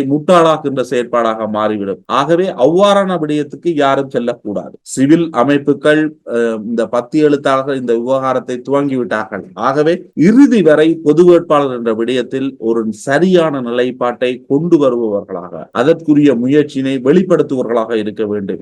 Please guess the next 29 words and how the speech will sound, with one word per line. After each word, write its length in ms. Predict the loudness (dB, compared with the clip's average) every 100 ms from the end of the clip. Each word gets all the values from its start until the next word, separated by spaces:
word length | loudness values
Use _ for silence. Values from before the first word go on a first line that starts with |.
| -2
ஏனெனில் 360 | 0 0 -2 0
பொது 160 | 4 4
வேட்பாளருக்கு 580 | 4 4 4 2 0
எதிரான 300 | -2 0 -2 -4
விமர்சனம் 460 | -6 -6 -2 -2 -2
முன்வைக்கப்படுகின்ற 720 | -2 0 0 -2 0 -2 -2 -2
பொழுது 240 | -2 -2 -4 -6 -10 -10 -12 _ -4
அந்த 120 | 0 2
விமர்சனங்களே 680 | 4 2 2 0 0 2 0 -2 0
தவறு, 340 | 4 6 4 2 -4 -12
அப்படி 260 | -6 -2 -2 -2
விமர்சிக்க 500 | -4 -6 -8 -4 -2 0
முடியாது 420 | 2 2 2 0
என்ற 120 | 0 0
நிலைப்பாட்டை 500 | 0 -2 -2 -4 -2 -4
எடுப்பவர்களாக 580 | -4 -2 -2 -2 -4 -4 -6 -4
இவர்கள் 320 | -6 -4 -4
இருக்கின்றார்கள். 600 | -4 -6 -4 -6 -6 -16 -10 -2 2
ஆகவே 320 | 2 4 2 2 -8 _ _ -2 4
இந்த 200 | 6 6 6
விடயத்தில் 460 | 6 8 6 4 2
இவர்கள் 320 | 2 2 -2 2
தோல்வி 280 | 2 4 2
அடைவார்களாக 600 | 4 0 -2 -6 -8 -6 -8
இருந்தால் 380 | -6 -4 -4 -6 -8 0
அல்லது 200 | 2 4 4
இந்த 140 | 4 4
விடயத்தை 400 | 6 4 4 2 2 2
இறுதி 280 | 2 0